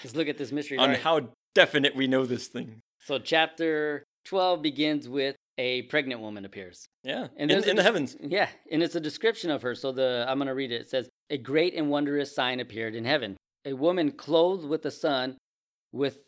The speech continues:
Speaker 1: the moon at her feet and the crown of twelve stars around her head." So that's kind of how it starts off. This woman shows up, the sun, moon at her feet, twelve stars.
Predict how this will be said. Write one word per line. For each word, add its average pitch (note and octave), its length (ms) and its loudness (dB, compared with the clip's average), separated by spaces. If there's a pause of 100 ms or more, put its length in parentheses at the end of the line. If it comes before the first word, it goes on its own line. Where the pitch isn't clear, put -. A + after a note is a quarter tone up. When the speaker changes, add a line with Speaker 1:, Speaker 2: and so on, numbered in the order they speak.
Speaker 1:
the C3 160 4
moon D#3 460 2
at C#3+ 160 2
her C#3+ 120 -2
feet C3 360 -4
and B2+ 160 -4
the B2 100 2
crown C#3 460 0
of A#2 100 -6
twelve C#3+ 340 -2
stars A#2+ 500 -2 (160)
around A#2+ 360 -2
her A2 100 -10
head." A#2 280 -2 (220)
So C3+ 180 -2
that's D3 260 2
kind D#3+ 160 -2
of C3 80 -4
how B2+ 200 2
it A#2 120 -4
starts A#2+ 240 -6
off. E3+ 220 2
This C#3 180 -10
woman C3 280 -6
shows B2 260 -10
up, C3+ 300 -4
the A2+ 100 -16
sun, C3+ 480 -6 (100)
moon B2+ 240 -10
at A#2+ 120 -4
her A2+ 60 -8
feet, C3 380 -8
twelve A#2+ 240 -8
stars. B2+ 400 -4